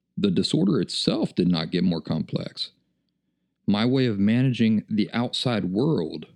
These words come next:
while maintaining the same underlying beliefs got more complex, you see? Eventually, I got too many oranges to,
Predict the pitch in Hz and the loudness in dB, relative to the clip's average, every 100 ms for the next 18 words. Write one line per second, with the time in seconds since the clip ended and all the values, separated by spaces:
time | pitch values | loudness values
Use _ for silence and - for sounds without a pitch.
0 | _ 117 110 110 113 110 - 156 202 220 | _ -2 2 2 4 2 2 2 2 4
1 | 156 85 - - _ 117 110 - 180 156 | 2 0 -2 -10 _ -2 0 0 2 2
2 | 117 113 101 92 85 85 - 50 - - | 2 2 2 0 2 0 0 -2 -4 -8
3 | - - _ _ _ _ - 90 - 90 | -16 -18 _ _ _ _ -4 -4 0 -2
4 | 80 - 82 85 87 82 - - - _ | -2 -4 -6 -6 -6 -8 -10 -14 -16 _
5 | - - - - 143 - _ _ _ _ | -4 -2 0 0 -2 -6 _ _ _ _
6 | _ - 120 131 151 - 120 85 82 - | _ -4 0 2 2 2 0 0 -2 -8
7 | _ _ _ _ _ _ _ 143 139 127 | _ _ _ _ _ _ _ -2 0 -2
8 | - 156 143 110 110 180 135 95 90 - | 2 2 4 2 2 2 2 0 -4 -4
9 | 147 | -6